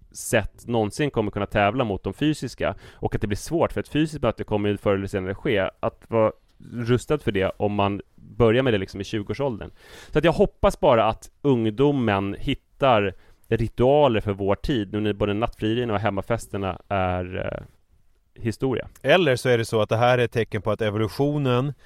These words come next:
Speaker 2: har börjat. Äh, evolutionen, när man pratar ju om liksom survival of the fittest och att, eh, eh, b-, liksom artens, eh, överlevnad och så vidare. Att det här, evolutionen har börjat backa, för de känner att människan, äh, det här var, det här blev inte så jävla bra.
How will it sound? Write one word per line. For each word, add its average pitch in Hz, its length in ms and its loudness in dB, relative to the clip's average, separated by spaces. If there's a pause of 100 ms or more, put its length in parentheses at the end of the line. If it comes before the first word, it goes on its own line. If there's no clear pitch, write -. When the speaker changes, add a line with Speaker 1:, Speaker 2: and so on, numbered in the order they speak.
(220)
Speaker 2:
har 123 160 2
börjat. 117 420 2
Äh, 131 80 4
evolutionen, 139 560 2
när 135 60 2
man 123 240 -2 (200)
pratar 120 280 2
ju 113 60 2
om 110 140 -2
liksom 107 360 -4
survival 123 320 2
of 110 80 -4
the 107 60 -6
fittest 143 560 0
och 120 240 -2
att, - 280 -2 (340)
eh, 120 120 2 (340)
eh, 113 420 0
b-, 110 580 -8
liksom 131 240 -2
artens, 131 640 0
eh, 123 360 2
överlevnad 123 500 2
och 104 100 0
så 113 80 -6
vidare. 98 380 0 (360)
Att 127 140 -2
det 139 80 2
här, 127 140 4
evolutionen 131 460 2
har 139 100 2
börjat 123 160 2
backa, 123 460 2
för - 80 -6
de 123 100 2
känner 120 260 2
att 117 120 0
människan, 127 600 2 (440)
äh, 123 80 -2
det 120 80 0
här 135 100 4
var, 139 320 6
det 127 80 0
här 135 80 4
blev 143 280 4
inte 120 140 -2
så 123 60 -2
jävla 104 160 2
bra. 131 400 4